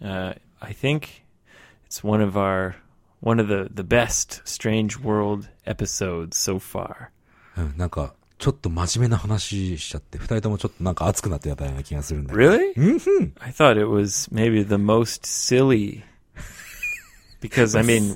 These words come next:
Speaker 1: we
Speaker 2: <laughs>
Speaker 1: talked about
Speaker 2: うん、バカバカしいっちゃバカバカしいんだけど。
Speaker 1: being a
Speaker 2: うん。
Speaker 1: a bear and a dolphin and fighting each other.
Speaker 2: そうだね。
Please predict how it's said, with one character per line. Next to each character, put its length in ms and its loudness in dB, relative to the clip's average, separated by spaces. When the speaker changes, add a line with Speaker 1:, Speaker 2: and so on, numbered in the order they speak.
Speaker 1:
we 120 6
Speaker 2:
<laughs> 20 4
Speaker 1:
talked 440 2
about 320 2
Speaker 2:
う 80 4
ん、 40 -8
バ 120 4
カ 80 8
バ 80 6
カ 60 8
し 120 4
い 20 8
っ 40 2
ち 160 6
ゃ 80 10
バ 140 6
カ 120 10
バ 100 10
カ 120 4
し 140 10
い 40 6
ん 40 6
だ 120 4
け 120 0
ど。 220 8
Speaker 1:
being 400 2
a 300 -4
Speaker 2:
う 40 -4
ん。 220 -6
Speaker 1:
a 40 -10
bear 460 6
and 100 -6
a 60 -8
dolphin 640 -2
and 220 -12
fighting 560 -2
each 320 -6
other. 360 -10
Speaker 2:
そ 200 -6
う 40 -8
だ 140 -10
ね。 180 -8